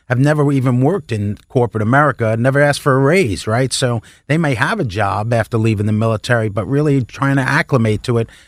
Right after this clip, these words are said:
I all of a sudden give them somebody who's got eight to ten years experience in that career path who takes them by the hand, who's there f-, to make a phone call, talk to them once a month, and really guide them through that whole thing, whether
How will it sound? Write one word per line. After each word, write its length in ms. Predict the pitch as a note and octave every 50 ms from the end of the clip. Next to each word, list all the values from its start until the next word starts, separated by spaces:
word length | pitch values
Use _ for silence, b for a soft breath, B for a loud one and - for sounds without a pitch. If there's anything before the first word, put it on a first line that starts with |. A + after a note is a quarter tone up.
| B B B
I 200 | B2+ C#3 C#3+ C#3+
all 200 | C3+ C3 B2 B2
of 80 | A2+
a 20 | A2
sudden 320 | - - B2 A2+ A#2 G#2+
give 160 | G2+ B2 A2+
them 160 | G#2 A2+ A2 G2+
somebody 640 | - - A#2+ A2+ G#2+ G2+ A2+ A2+ A2 G#2+ G#2+ G2+
who's 280 | F#2 G#2 G2+ F2+ - - _ _ -
got 180 | G#2 G#2 G#2 -
eight 200 | - C#3+ C#3+ -
to 60 | G#2+
ten 300 | - - - C3 B2+ A#2+
years 240 | A#2+ B2 B2 A2 F#2
experience 640 | G#2 - - - - - B2 B2 A#2+ A2+ G#2+ G2 F2
in 280 | - - - C3 C3 C#3
that 260 | C3 B2 A#2 A#2 -
career 320 | - B2 B2 A#2+ C3+ E3 F3
path 460 | D3+ - A#2+ F#2+ F2 F2+ E2+ - _ b b b b b b b
who 180 | - C#3 C3+ B2+
takes 340 | - - - B2+ B2+ -
them 140 | - D3 C3+
by 140 | C#3 C#3 C#3
the 60 | C#3 C3+
hand, 180 | D#3 D#3+ C#3+
who's 160 | G2+ F2 G#2 G#2+
there 200 | G2 B2 B2 B2+
f-, 160 | B2 - - _ -
to 240 | C3+ B2 A#2+ A#2+
make 260 | G#2 A2+ B2+ C3 - B2
a 40 |
phone 300 | - - - B2 A#2 A2+
call, 240 | G#2 - A#2 A#2 A#2
talk 300 | A2 - - C3 C3+ -
to 80 | - D3
them 160 | D3+ D3 C#3
once 240 | C3 C3 A#2+ - -
a 40 | A2+
month, 360 | A2+ A2+ A2 A2+ A2+ - - b b b b b b
and 140 | B2 B2+ C3
really 240 | C#3 D#3 D#3+ D3+ B2+
guide 340 | G2+ B2 B2 C3+ D3+ D3+ A#2
them 160 | C#3+ B2+ A2+
through 240 | - - C#3+ C#3 C3
that 220 | C#3 C3+ C3 G2+
whole 200 | G#2 B2 B2 B2+
thing, 360 | - - E3 E3+ B2+ F#2 F#2
whether 400 | G#2 G#2+ A#2 A2 A#2 A#2 A2+ G#2